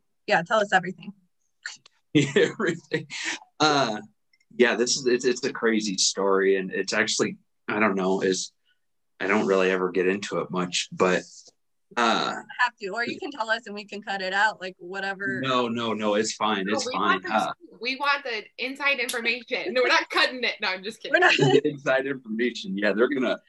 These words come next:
Speaker 2: uh, so what had happened was I was in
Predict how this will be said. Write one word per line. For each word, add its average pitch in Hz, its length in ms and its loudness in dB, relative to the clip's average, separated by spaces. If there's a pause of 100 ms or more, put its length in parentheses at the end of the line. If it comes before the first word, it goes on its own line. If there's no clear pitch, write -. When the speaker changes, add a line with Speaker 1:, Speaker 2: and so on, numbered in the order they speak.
(160)
Speaker 2:
uh, 117 220 2 (560)
so 147 100 6
what 143 140 2
had 131 120 2
happened 113 460 -2
was 98 200 -4
I 101 160 -2
was 104 200 2
in 101 340 0